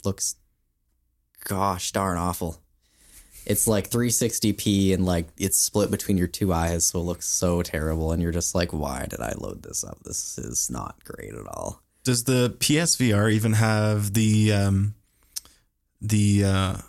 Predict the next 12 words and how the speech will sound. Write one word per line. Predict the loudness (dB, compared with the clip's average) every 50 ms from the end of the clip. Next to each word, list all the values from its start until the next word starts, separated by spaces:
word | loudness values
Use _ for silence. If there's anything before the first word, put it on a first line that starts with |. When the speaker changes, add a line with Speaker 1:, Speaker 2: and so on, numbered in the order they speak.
| _ _ _ _ _ _
Speaker 1:
The | -14 -8
hand | -6 -4 -4 -4 0 2
things? | 2 4 4 4
Speaker 2:
diopter | 2 2 0 0 0 0 0 0 -2 -4 -10 _ _ _ _ _
in | 0 2 2
the | 4
middle | 4 2 2 2 0
so | 2 2 4
you | 4 4 4
can, | 4 4 4
like, | 4 4 2
adjust? | 2 2 2 2 2 2 0 -2 -4 -6 -8